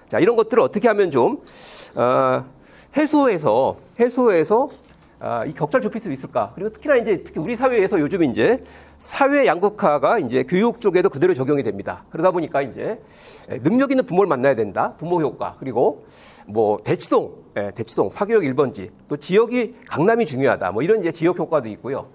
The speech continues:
또 하나는 이제 무슨 뭐 그 영재고등학교, 어, 과거처럼 대학 진학 실적이 좋은 학교 효과 이런 것들을 대단히 강조하는데, 예, 제가 지금 말씀드린 부모 효과, 지역 효과, 학교 효과 뭔가 하나 빠지지 않았습니까?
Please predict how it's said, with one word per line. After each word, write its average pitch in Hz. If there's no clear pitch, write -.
또 226
하나는 247
이제 156
무슨 139
뭐 156
그 131
영재고등학교, 160
어, 101
과거처럼 135
대학 156
진학 156
실적이 202
좋은 131
학교 262
효과 247
이런 214
것들을 220
대단히 175
강조하는데, 143
예, 98
제가 220
지금 226
말씀드린 175
부모 196
효과, 202
지역 180
효과, 165
학교 240
효과 110
뭔가 160
하나 185
빠지지 254
않았습니까? 147